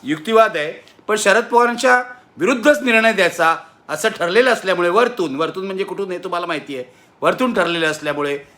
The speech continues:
निवडणूक आयोगाने तसा निर्णय दिला आणि राहुल नार्वेकर यांनीसुद्धा तसाच निर्णय दिला. आता राहुल नार्वेकरांना हे माहिती आहे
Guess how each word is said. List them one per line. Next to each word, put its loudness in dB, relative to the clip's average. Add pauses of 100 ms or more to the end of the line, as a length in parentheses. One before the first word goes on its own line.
(120)
निवडणूक 2
आयोगाने 0
तसा -4
निर्णय -6
दिला -4 (400)
आणि -2 (400)
राहुल 2
नार्वेकर 0 (440)
यांनीसुद्धा -2 (320)
तसाच 0
निर्णय -4
दिला. -8 (520)
आता 2 (440)
राहुल 2
नार्वेकरांना 0
हे 0
माहिती -2
आहे 0